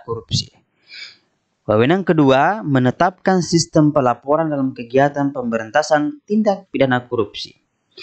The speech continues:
Kemudian, wewenang ketiga, meminta informasi tentang kegiatan pemberantasan tindak pidana korupsi kepada instansi yang terkait. Jadi, K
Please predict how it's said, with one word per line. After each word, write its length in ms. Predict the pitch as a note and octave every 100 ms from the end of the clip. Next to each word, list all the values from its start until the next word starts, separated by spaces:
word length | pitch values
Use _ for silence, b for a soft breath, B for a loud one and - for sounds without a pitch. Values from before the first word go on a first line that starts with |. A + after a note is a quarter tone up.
| B B B -
Kemudian, 840 | G#2+ A2 A2 C3 D3+ D#3 D#3 D3
wewenang 380 | B2+ B2+ C3 B2
ketiga, 560 | A#2+ C#3+ C3+ C3 B2+ C3 b b _
meminta 500 | B2 B2 F3+ G3+ F#3+
informasi 800 | E3+ D#3+ D#3 D3 D#3 D#3 D#3+ D3
tentang 460 | C#3 C3+ C#3 C3+
kegiatan 580 | - A2+ A2+ B2+ C#3 D3+ C#3+
pemberantasan 640 | A#2+ A#2 G#2+ A2 A2+ A2
tindak 340 | F3+ A3+ A#3
pidana 240 | - D3+ C#3+
korupsi 640 | C#3+ C#3+ C#3 C3+ C3 B2+ B B B _
kepada 340 | B2+ B2+ A#2+ G#2+
instansi 640 | A#2+ A2 B2 B2 A#2+ A#2+
yang 160 | A2 G#2
terkait. 540 | G2+ F#2+ G#2 G2 F#2+ _ b b b
Jadi, 760 | A2+ B2 C3 A2+ B2 F#3+ C4+ - b
K 80 | _